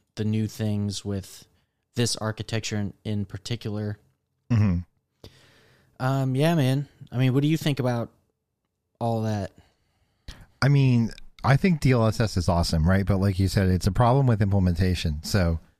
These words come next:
Speaker 1: Yeah.
Speaker 2: unless we have games that support it, I don't know, you know,
Speaker 1: Yeah.
Speaker 2: how quick that adoption is gonna be.
Speaker 1: Right. And that's another misleading thing that they've kind of done with their own benchmarks is, like, "Look how much faster these games run."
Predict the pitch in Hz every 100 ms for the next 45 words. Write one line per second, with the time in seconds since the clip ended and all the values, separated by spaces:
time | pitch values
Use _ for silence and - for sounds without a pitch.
0 | - 107 95 - - 117 113 113 - 135
1 | 113 110 98 101 104 107 101 98 - 90
2 | 92 135 - _ - - 107 120 117 104
3 | 104 98 95 90 - _ _ _ _ _
4 | _ _ _ _ _ 104 95 87 82 -
5 | _ _ 107 90 - - 110 123 143 123
6 | 113 101 95 98 - 87 92 82 80 78
7 | _ _ _ - 95 90 _ _ _ -
8 | 143 151 247 190 147 180 - _ _ _
9 | 117 135 - 113 113 131 131 139 143 127
10 | 123 113 - 120 104 101 104 113 117 104
11 | 101 - 113 113 101 104 - 120 117 -
12 | 101 95 98 98 - _ - - _ 156
13 | 175 170 147 135 - - - 113 143 -
14 | - 120 113 107 107 107 117 127 131 -
15 | 107 101 98 92